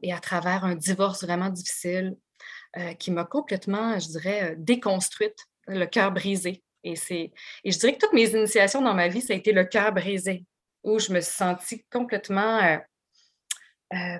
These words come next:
perdre l'identité que je m'étais construite ou l'idée que j'avais de moi-même.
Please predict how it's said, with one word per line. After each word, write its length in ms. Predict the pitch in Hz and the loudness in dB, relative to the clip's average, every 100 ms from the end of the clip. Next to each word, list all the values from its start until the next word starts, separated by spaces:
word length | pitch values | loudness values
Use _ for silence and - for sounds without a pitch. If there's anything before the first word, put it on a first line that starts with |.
| - | 0
perdre 400 | 247 254 240 185 196 | 6 6 6 4 0
l'identité 680 | 196 196 202 - - 233 | 2 2 0 -4 0 0
que 100 | 226 | 0
je 80 | 180 | -2
m'étais 240 | 180 196 185 | -2 -2 -2
construite 640 | 180 170 - 202 214 214 | -2 -2 -2 2 2 0
ou 60 | 185 | -2
l'idée 360 | 185 180 220 | 0 4 2
que 60 | 196 | 4
j'avais 240 | 180 180 | 2 2
de 60 | 185 | 0
moi-même. 460 | 175 175 175 196 | -2 -2 -4 -8